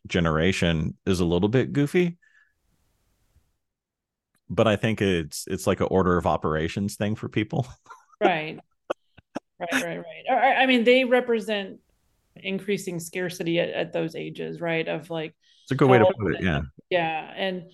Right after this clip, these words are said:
Speaker 2: and so what, so the reason I was so interested in speaking with you is you've been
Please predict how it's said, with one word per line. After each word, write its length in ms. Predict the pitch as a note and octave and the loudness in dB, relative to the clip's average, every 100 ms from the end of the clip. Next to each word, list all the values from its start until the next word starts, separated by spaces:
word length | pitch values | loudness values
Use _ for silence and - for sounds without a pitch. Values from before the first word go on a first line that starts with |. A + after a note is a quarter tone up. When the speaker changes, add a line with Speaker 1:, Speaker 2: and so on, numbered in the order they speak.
| _ - _ - | _ -20 _ -2
Speaker 2:
and 160 | A#3 | -2
so 240 | A#3 C#4+ C#4 | 2 4 4
what, 420 | B3+ D4+ F#4+ F4 - - - G#3+ | 2 -2 -2 -4 -10 -20 -16 0
so 260 | C4 A#3+ | 4 4
the 120 | A3 | 4
reason 260 | B3 E4 D4+ | 2 2 2
I 80 | B3 | 0
was 120 | G#3+ | 0
so 120 | A3 | -2
interested 340 | G#3 G#3 G#3 F3+ | -4 -4 -6 -8
in 80 | |
speaking 360 | E3+ F#3 E3+ F3+ | -8 -8 -8 -8
with 180 | F3 E3+ | -10 -8
you 240 | E3+ E3+ | -6 -4
is 300 | - F3 E3 | -4 -6 -6
you've 240 | G3+ A3 F#3 | -4 -2 0
been 480 | F#3+ F3+ F3+ F3+ | 0 0 -6 -10